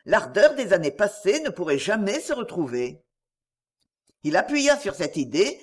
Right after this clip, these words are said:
avec une vivacité irritée. « Pourquoi, Fabien, pourquoi ? Désespère-t-on à ton âge ? Moi, je suis prête à travailler. »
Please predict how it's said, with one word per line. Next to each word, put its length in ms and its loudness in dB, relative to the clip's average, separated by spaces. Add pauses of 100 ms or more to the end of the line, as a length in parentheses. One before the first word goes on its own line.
(100)
avec 240 -4
une 160 -2
vivacité 760 2
irritée. « 680 -2 (1000)
Pourquoi, 520 4
Fabien, 560 2 (100)
pourquoi ? 800 2 (180)
Désespère-t-on 920 2
à 100 6
ton 200 0
âge ? 400 2 (600)
Moi, 420 0
je 120 -8
suis 160 -4
prête 380 0
à 40 2
travailler. » 720 0